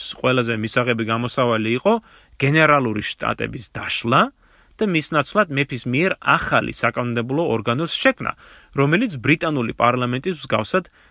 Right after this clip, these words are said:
ბიკამერული, ანუ ორპალატიანი იქნებოდა. ქვედა პალატაში პირდაპირი არჩევითი სისტემა იქნებოდა, ხოლო ზედა პალატა განკუთვნილი იქნებოდა თავად აზნაურობისათვის, რომელიც, აი, შეძლებდა,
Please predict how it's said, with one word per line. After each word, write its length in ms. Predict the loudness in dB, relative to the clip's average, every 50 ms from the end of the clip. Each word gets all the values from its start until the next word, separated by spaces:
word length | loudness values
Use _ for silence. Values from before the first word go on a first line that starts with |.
| _ _
ბიკამერული, 720 | -2 0 0 2 2 2 0 0 0 -2 -4 -4 -4 -2 -2
ანუ 220 | -2 -4 -6 -6 -6
ორპალატიანი 960 | -4 0 0 2 2 0 0 0 0 0 0 0 -2 -2 -4 -4 -2 -4 -4
იქნებოდა. 520 | -6 -6 -6 -6 -6 -6 -8 -10 -10 -12 -12 -12 _ _ _ _ _ _ _ _ _ _ _
ქვედა 340 | -4 0 2 2 2 2 2
პალატაში 480 | 2 2 2 0 0 -2 -4 -4 -6
პირდაპირი 580 | -6 -2 -2 0 4 4 4 4 2 0 0 2
არჩევითი 560 | 0 0 -2 -2 -2 -2 -2 -2 -4 -6 -12 -20 -20 -20 -20 _ _
სისტემა 560 | -10 -4 -2 -2 -2 0 0 0 0 2 0 0
იქნებოდა, 520 | -2 -2 -4 -4 -2 -2 0 2 4 4 4 2 -2 _ _ _ _ _ _ _ -6
ხოლო 220 | -2 2 2 2 2
ზედა 280 | 2 2 4 4 4
პალატა 380 | 4 2 2 2 2 2 0 -2
განკუთვნილი 560 | -2 -2 -2 -2 -4 -6 -8 -4 -4 -2 -2
იქნებოდა 380 | -4 -4 -4 -4 -4 -4 -4 -6 -10 -10 -10 -10
თავად 340 | -4 0 2 2 2 2 2
აზნაურობისათვის, 920 | 0 -2 -2 -2 -2 -2 -2 -2 -4 -6 -8 -10 -10 -10 -10 -12 -12 -12 -14 -16 -16 _ _ _ _ _ _ _ -2
რომელიც, 520 | 0 0 2 2 0 -2 -2 -4 -8 -12 -14 _ _ _ _ _ -2
აი, 140 | -2 -2 -2
შეძლებდა, 580 | -2 0 2 2 2 2 -2 -4 -4 -2 -2 0